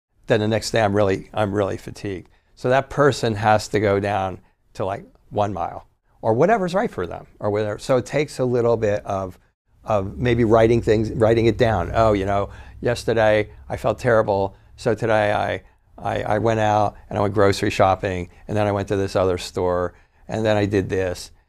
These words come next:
and then boom, I crashed." Okay, what did that entail? The next time I have a good day, I'm only gonna do this and this instead of this, this, this, this, and this. So that's overtraining,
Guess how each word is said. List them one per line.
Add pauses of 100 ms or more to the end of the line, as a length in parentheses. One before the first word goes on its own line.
(160)
and
then
boom, (180)
I
crashed." (280)
Okay, (800)
what
did
that
entail? (160)
The
next
time
I
have
a
good
day, (160)
I'm
only
gonna
do
this
and
this
instead
of
this,
this,
this,
this,
and
this. (1040)
So
that's (480)
overtraining,